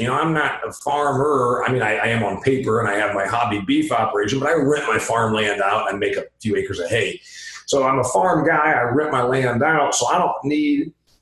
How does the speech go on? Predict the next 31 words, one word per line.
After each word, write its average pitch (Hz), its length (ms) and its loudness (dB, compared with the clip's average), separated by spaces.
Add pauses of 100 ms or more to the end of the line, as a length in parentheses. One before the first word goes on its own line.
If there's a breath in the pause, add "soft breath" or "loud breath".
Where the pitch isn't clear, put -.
uh, 113 400 2 (240)
I 127 40 -10
mean, 127 120 0
I, 156 220 0
I 160 60 0
don't, 120 280 -2
uh, 117 140 0
have 131 260 0
quite 127 220 0
that, 156 180 0
but 117 100 2
I 113 100 0
definitely 170 480 2
enjoy 139 480 4
what 117 140 2
I 104 140 0
learn 160 340 2
about 110 220 0
agriculture 110 560 0
from 107 220 -2
doing 120 260 2
these 104 240 -2
events. 101 680 -4
Best 208 240 2
part 185 280 2
for 131 100 2
me 156 160 2
also 165 400 2
is 127 200 0
the 113 100 -2
creative. 202 600 0